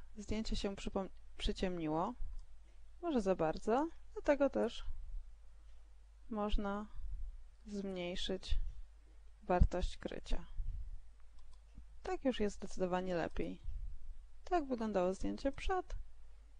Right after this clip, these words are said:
a tak po. Teraz pokażę Wam metodę na zdjęcia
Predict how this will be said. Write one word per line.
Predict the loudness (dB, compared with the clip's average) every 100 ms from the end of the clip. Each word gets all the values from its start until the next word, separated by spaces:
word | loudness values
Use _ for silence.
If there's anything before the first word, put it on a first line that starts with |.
| -4
a | 2
tak | 2 2
po. | 2 0 0 -4 -4 -2 -2 2 2 2 -2 -10 -16 -18 -18 -18 -14 0
Teraz | 4 6 6 4 0 -2 -2 -4 -10 -18 -18 -18 -16 -14 0
pokażę | 2 6 6 6
Wam | 2 0
metodę | 0 6 6 6 4 4 -2 -2 -4 -6 -12 -12 -16 -16 -16 -16 -16 -12 -6
na | 0
zdjęcia | 2 4 2 2 4 4 2